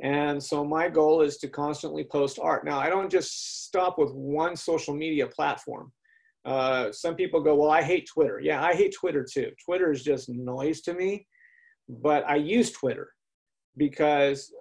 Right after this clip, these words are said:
uh, we found out in a Kickstarter, I got sixty to seventy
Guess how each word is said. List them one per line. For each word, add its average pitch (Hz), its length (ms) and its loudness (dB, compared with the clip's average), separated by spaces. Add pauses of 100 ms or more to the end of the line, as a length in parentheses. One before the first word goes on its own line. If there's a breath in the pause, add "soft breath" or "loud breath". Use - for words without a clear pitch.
uh, 143 400 0
we 160 100 0
found 160 320 0
out 165 220 6
in 151 100 2
a 143 40 -4
Kickstarter, 147 640 2
I 196 120 2
got 160 220 2
sixty 160 440 -8
to 151 80 -2
seventy 151 880 -2